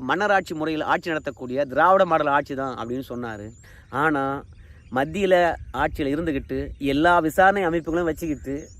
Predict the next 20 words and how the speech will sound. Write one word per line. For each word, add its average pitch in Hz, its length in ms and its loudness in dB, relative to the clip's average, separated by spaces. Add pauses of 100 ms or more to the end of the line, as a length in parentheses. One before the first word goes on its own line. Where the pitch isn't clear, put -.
(120)
நீ 156 200 -2
எவ்வளவு 190 300 4
கமிஷன் 185 280 -2
அடிச்ச 170 220 0
அப்படின்னு 156 320 0
சொல்லிட்டு 139 260 -4
சமூக 151 380 -2
வலைதளத்துல 156 540 0
மட்டும் 147 300 -6
கேள்வி 151 200 -2
கேட்டா 143 320 -2
சரியா 135 240 -2
இருக்குமா? 117 320 -10 (880)
திமுக 196 560 2
மீது 190 200 0
கை 175 200 2
வைக்க 175 440 0
பாஜக 165 480 2 (140)
ஏயா 147 280 0 (160)
பயப்படுது? 123 500 -2